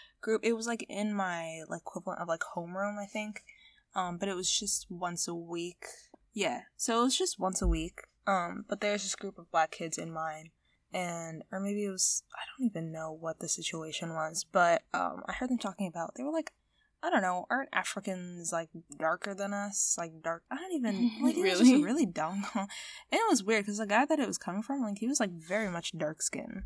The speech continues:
Speaker 2: <laughs>
Speaker 1: So, I don't know what the
Speaker 2: What they're
Speaker 1: point of
Speaker 2: teaching
Speaker 1: that
Speaker 2: him at
Speaker 1: co-, I
Speaker 2: home.
Speaker 1: don't, yeah,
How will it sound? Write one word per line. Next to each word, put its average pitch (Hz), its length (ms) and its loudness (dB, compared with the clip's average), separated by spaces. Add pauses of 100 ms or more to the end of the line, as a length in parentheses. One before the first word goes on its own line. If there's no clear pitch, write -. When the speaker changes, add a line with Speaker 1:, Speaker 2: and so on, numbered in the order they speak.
Speaker 2:
<laughs> 302 600 8
Speaker 1:
So, 190 200 2
I - 80 0
don't 294 140 2
know 214 200 2
what 175 440 -8 (760)
the 196 140 4
Speaker 2:
What 285 220 4
they're 339 140 6
Speaker 1:
point 294 160 12
of 254 60 10
Speaker 2:
teaching 254 120 12
Speaker 1:
that 254 80 12
Speaker 2:
him 208 100 8
at 196 100 8
Speaker 1:
co-, 208 80 6
I 180 40 8 (120)
Speaker 2:
home. 214 60 10 (200)
Speaker 1:
don't, - 100 -2
yeah, 104 320 -2